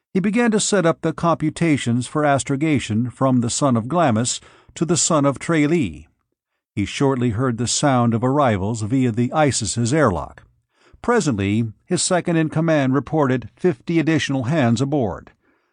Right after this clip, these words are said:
They included astrogators, drive engineers, and assorted specialists. After clearance with the flagship,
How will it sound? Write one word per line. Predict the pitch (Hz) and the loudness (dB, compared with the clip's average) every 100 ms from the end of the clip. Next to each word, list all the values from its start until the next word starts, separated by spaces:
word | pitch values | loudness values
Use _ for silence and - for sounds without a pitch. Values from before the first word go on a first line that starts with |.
| _ - | _ -2
They | 110 104 | 0 2
included | 107 - 143 123 | 0 0 0 2
astrogators, | 131 131 - 135 135 123 120 120 104 - | 2 0 -2 -2 0 2 0 -2 -6 -8
drive | 123 135 127 120 | -2 2 2 2
engineers, | 127 120 139 120 98 104 95 - | 2 2 0 0 0 -4 -8 -6
and | 147 135 | -4 -2
assorted | 123 - 139 95 101 | -2 0 0 0 -2
specialists. | - 147 120 92 - - - - - _ _ _ _ _ _ _ _ _ _ _ _ _ _ - | -2 0 0 -4 -10 -12 -10 -12 -14 _ _ _ _ _ _ _ _ _ _ _ _ _ _ -2
After | 202 196 202 | 0 2 0
clearance | 190 208 190 120 120 - | 0 0 2 2 0 -4
with | 139 | -4
the | 131 | -4
flagship, | 170 147 123 - 107 | 0 0 0 -2 -4